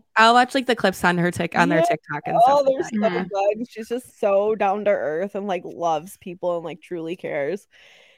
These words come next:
Speaker 2: And I just think it's so great.
Speaker 3: I just found a group of pictures that I missed. I, is there two s-,
Speaker 2: There's
Speaker 3: sections
Speaker 2: a
Speaker 3: of
Speaker 2: few,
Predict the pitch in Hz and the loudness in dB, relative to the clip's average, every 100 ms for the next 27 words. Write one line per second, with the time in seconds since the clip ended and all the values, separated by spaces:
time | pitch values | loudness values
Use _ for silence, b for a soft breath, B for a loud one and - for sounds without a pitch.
0 | b - 98 76 - - - 202 - _ | b -20 -16 -14 -12 -10 -10 -12 -16 _
1 | - - - - - - 202 - - 233 | -20 -18 -18 -16 -18 -14 -12 -12 -16 -20
2 | B B B B _ _ _ _ _ _ | B B B B _ _ _ _ _ _
3 | _ _ _ _ _ - 208 254 311 392 | _ _ _ _ _ -2 0 0 0 2
4 | 302 214 214 214 202 - 220 202 185 185 | 4 4 2 2 0 2 0 4 4 4
5 | 147 175 - 196 - 214 233 320 320 311 | 2 0 2 2 2 0 2 0 0 -2
6 | 339 247 - 285 277 330 294 - | -2 -6 0 2 4 4 4 2